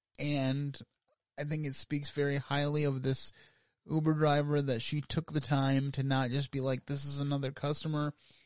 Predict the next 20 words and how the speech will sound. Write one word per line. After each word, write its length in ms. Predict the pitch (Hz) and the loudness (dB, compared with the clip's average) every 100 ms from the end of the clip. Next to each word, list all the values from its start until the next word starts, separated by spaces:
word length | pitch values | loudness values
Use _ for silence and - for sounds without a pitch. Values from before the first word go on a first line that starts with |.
| _ _ | _ _
I 120 | 139 | -2
just 260 | 143 147 - | 2 2 2
have 260 | 139 139 - | 2 2 -2
to 60 | |
get 240 | 139 143 143 | -2 0 2
on 220 | 139 139 | 2 0
my 100 | 135 | 0
way 540 | 135 139 143 143 139 | 0 2 2 2 0
and 540 | 123 127 120 120 123 120 _ _ _ _ - | -2 -2 0 -2 -4 -6 _ _ _ _ -2
to 160 | 160 | 2
my 160 | 151 139 | 4 2
other 200 | 135 135 | 2 0
customers, 800 | - 151 - 160 151 151 147 143 _ _ | 2 0 0 0 2 2 0 -4 _ _
but 260 | 131 123 139 | -4 -4 -6
that 160 | 131 | -6
she 300 | - 147 135 | -4 -2 -4
thought 400 | - 151 147 151 | -2 2 4 4
of 120 | 151 | 4
him 200 | 147 143 | 6 6
enough 560 | 131 135 135 135 - | 4 2 2 2 -2